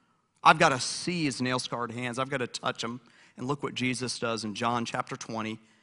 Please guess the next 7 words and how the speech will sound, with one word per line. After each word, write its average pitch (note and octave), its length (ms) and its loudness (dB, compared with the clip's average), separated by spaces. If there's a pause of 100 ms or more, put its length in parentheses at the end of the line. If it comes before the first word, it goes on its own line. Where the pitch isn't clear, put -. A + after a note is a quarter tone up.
(300)
verse - 400 -6 (180)
twenty-six A2 520 -6
through - 140 -10
twenty-nine. A2 520 -2
Eight C3+ 260 -2
days C3+ 280 0
later, G2+ 320 -8